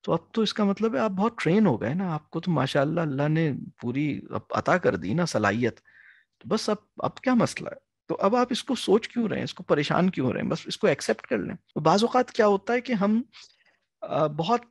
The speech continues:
मतलब, उन चीज़ों पे माइंड कर रहे होते हैं ना। मतलब, मैं कहता हूँ, "भाई,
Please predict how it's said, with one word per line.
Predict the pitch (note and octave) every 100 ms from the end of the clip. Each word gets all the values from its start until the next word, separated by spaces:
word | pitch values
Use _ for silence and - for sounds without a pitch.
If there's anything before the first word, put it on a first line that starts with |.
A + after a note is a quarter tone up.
| -
मतलब, | G#3 F3 D3+ D3 F#3+ E3+ -
उन | A#3
चीज़ों | A#3+ G#3+ G#3+
पे | G#3+
माइंड | F#3 D#3 F3
कर | - C3+
रहे | B2
होते | B2 G3
हैं |
ना। | A3+
मतलब, | G3+ G3
मैं | G3
कहता | - -
हूँ, | A#3
"भाई, | A#3 A3+